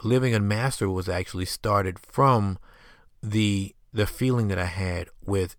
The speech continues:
everything that was going on in my life at the time. I was feeling really down and really depressed about a lot of things that was happening, mostly financial, and, um, living unmastered was culminated from that.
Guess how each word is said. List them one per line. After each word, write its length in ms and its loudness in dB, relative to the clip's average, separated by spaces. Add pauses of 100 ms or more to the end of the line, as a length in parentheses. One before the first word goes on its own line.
everything 400 0
that 100 0
was 140 -6
going 260 -2
on 160 -4
in 80 -6
my 100 -4
life 480 -4
at 120 -14
the 80 -8
time. 480 -6
I 80 -8
was 100 -10
feeling 540 -4
really 260 2
down 400 -2
and 160 -8
really 140 -6
depressed 420 -4
about 160 -4
a 60 -10
lot 260 -2
of 80 -6
things 280 -4
that 100 -2
was 140 -6
happening, 440 -6 (320)
mostly 340 2
financial, 640 0 (440)
and, 520 2 (160)
um, 520 -2
living 320 2
unmastered 580 0 (640)
was 280 2
culminated 520 0
from 340 -2
that. 240 -12